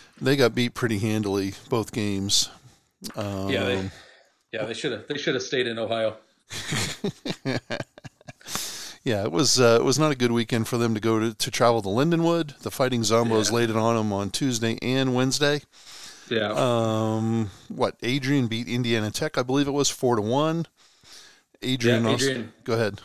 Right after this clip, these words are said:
Speaker 2: Adri-, and then, yeah, and then they took out Aquinas too, didn't they?
Speaker 1: They took out a pair from Aquinas.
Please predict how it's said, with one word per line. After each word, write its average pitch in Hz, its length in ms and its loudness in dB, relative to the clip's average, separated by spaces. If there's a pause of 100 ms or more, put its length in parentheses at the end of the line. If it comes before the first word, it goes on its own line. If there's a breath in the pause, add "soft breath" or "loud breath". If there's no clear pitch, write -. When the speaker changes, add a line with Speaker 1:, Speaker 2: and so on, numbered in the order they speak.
(100)
Speaker 2:
Adri-, 127 320 -10
and 135 160 -8
then, 110 340 -4
yeah, 120 160 0
and 113 120 0
then 117 80 0
they 110 140 0
took 117 220 -2
out 113 120 0
Aquinas 113 420 -2
too, 135 160 0
didn't 110 260 -4
they? 147 180 -4
Speaker 1:
They 113 180 -4
took 123 220 -2
out 113 100 2
a 101 40 -2
pair 165 280 2
from 131 160 -2
Aquinas. 107 640 0